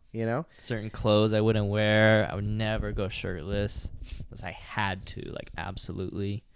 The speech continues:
Speaker 2: Yeah, it was bad. It was really bad.
Speaker 1: So it is crazy that now, like, at twenty-two, like, 'cause, you know, like, very forgetful of the past. So now I'm just, re-, I, now I just think of Chris and how, like, free he is with his body, at least
Speaker 2: Yeah.
Speaker 1: now, and how confident he is,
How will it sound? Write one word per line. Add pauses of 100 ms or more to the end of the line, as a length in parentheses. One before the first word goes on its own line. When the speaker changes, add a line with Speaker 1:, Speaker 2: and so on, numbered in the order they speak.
(520)
Speaker 2:
Yeah,
it
was
bad.
It
was
really
bad.
Speaker 1:
So
it
is
crazy
that
now,
like,
at
twenty-two,
like,
'cause, (1040)
you
know, (600)
like, (200)
very
forgetful
of
the
past.
So
now
I'm
just,
re-,
I,
now
I
just
think
of
Chris
and
how,
like,
free
he
is
with
his
body,
at
least
Speaker 2:
Yeah.
Speaker 1:
now,
and
how
confident
he
is,